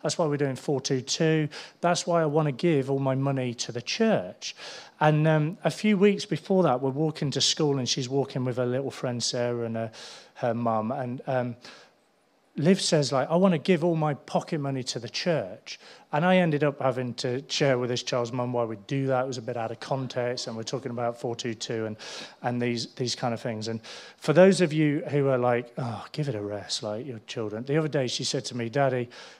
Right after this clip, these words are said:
we're actually gonna have to use your money because I've used all of my money on my toys."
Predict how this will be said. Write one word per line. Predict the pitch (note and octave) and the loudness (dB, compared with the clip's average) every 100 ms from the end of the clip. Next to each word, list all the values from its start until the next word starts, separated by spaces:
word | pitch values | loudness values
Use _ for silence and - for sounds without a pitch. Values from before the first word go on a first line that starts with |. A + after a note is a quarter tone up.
| _ - | _ -2
we're | C#3 | 2
actually | F3+ - D3+ | 2 2 0
gonna | C#3+ | 0
have | C3+ | 0
to | - | -4
use | A#2+ A#2 A#2+ | -8 -4 2
your | C#3 C3+ | 4 4
money | A#2+ A2 G#2 G#2+ - - - | 2 -2 -4 -6 -10 -20 -12
because | A2+ C3+ C3+ | -6 0 2
I've | C3 | 2
used | C#3+ D3 - | 4 2 4
all | D3+ C3 | 4 4
of | |
my | C#3 D#3+ D#3+ | 4 6 6
money | C#3+ B2+ A#2+ | 4 0 0
on | A#2+ | 0
my | A#2+ A#2 | 0 -2
toys." | - C#3+ A#2+ G2 - | 2 4 2 0 -6